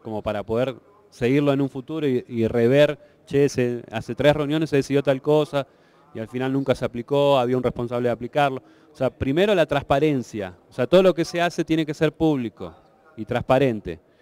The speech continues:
Y segundo es que hay u-, algunas cláusulas que son muy simples. Si vos te sumás a la reunión, es tu primera reunión,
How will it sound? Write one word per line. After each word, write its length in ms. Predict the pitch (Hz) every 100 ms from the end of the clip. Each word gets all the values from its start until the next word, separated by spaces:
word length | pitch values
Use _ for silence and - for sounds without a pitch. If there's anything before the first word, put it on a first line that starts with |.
| _ _ _ _ _ _
Y 360 | 127 127 123 120
segundo 460 | - 147 190 226 202
es 80 |
que 180 | - 160
hay 220 | 160 175
u-, 160 | 170 151
algunas 380 | 143 156 180 156
cláusulas 500 | - 180 185 196 165
que 220 | - 143
son 160 | - 151
muy 100 | 160
simples. 320 | 196 170 123
Si 140 | 120
vos 180 | 123 151
te 100 | 165
sumás 360 | 147 147 151 151
a 40 |
la 120 | 143
reunión, 280 | 139 143 151
es 120 | 135
tu 80 | -
primera 340 | 143 143 151 147
reunión, 460 | 151 160 147 165